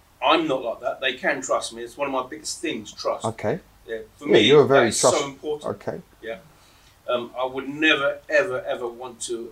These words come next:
Speaker 1: um, I use the word very lightly, but con someone.
Speaker 2: Yeah.
Speaker 1: Yeah. Uh, it's very important to me. Uh, it's, it's almost how my parents brought me up as well. You
Speaker 2: Cool.
Speaker 1: know?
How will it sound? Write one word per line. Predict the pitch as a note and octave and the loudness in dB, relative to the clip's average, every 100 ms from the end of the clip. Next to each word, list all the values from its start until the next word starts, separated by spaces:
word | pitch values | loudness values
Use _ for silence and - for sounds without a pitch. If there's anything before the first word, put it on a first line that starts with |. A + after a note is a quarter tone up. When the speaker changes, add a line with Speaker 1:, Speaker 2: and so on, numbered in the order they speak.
| A2+ | -8
Speaker 1:
um, | A2+ A2+ G#2 _ _ _ _ _ _ _ | -10 -12 -20 _ _ _ _ _ _ _
I | A2 | -10
use | A#2+ | -10
the | A2+ | -10
word | G#2+ G2 | -12 -10
very | B2 A#2+ | -6 -4
lightly, | A2+ - - | -4 -8 -14
but | F#2+ _ | -20 _
con | - B2 A2+ | -14 -12 -12
someone. | - G2+ G#2+ - - | -14 -14 -14 -14 -14
Speaker 2:
Yeah. | F#2 E2 - _ | -12 -12 -14 _
Speaker 1:
Yeah. | G#2+ A2+ - _ _ _ _ - | -12 -12 -14 _ _ _ _ -4
Uh, | A2 G#2+ F#2+ | -4 -4 -8
it's | - | -10
very | B2 C3 | -6 -4
important | A2 G#2+ A#2+ - | -4 -8 -14 -14
to | F#2+ | -18
me. | - | -14
Uh, | G#2+ - _ _ _ _ _ F4 - | -16 -18 _ _ _ _ _ -20 -18
it's, | - - - | -14 -14 -14
it's | - E4 | -14 -8
almost | - - - | -4 -4 -4
how | - A#2 | -4 -4
my | A2+ | -4
parents | C3+ B2+ - | -8 -8 -10
brought | A#2 G#2+ | -12 -12
me | A#2+ | -14
up | G#2+ | -12
as | |
well. | A#2 A2 A#2 | -8 -8 -8
You | |
Speaker 2:
Cool. | A2 | -8
Speaker 1:
know? | F#2 | -8